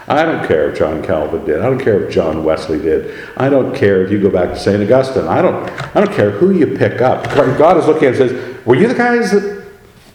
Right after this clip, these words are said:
were sacrificing to me back in the wanderings? You take up, you shall take up Succoth your king and Chiron your star god." Yeah, this, both are gods of Saturn, the, the planet Saturn.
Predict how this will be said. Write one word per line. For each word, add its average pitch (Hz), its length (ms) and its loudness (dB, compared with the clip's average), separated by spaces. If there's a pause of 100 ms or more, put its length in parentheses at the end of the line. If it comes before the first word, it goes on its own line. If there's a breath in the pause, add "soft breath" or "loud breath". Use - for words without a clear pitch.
were 143 60 -4
sacrificing 190 680 0
to 175 80 2
me 170 160 4
back 165 300 2
in 156 60 0
the 151 80 2
wanderings? 160 640 2 (920 loud breath)
You - 160 4
take 185 360 4
up, 165 120 2
you 185 100 4
shall 185 220 0
take 143 300 0
up 113 160 2
Succoth 147 500 2
your 123 160 2
king 143 300 2
and 123 180 -2
Chiron 143 500 4
your 131 140 4
star 143 320 4
god." 117 380 2 (280 loud breath)
Yeah, 110 80 4
this, 107 240 0
both 113 300 4
are 85 320 -2 (200)
gods 101 300 4
of 78 160 -6
Saturn, 73 580 0 (800)
the, 80 80 -10
the 69 200 -12
planet 87 360 -4
Saturn. 69 320 -4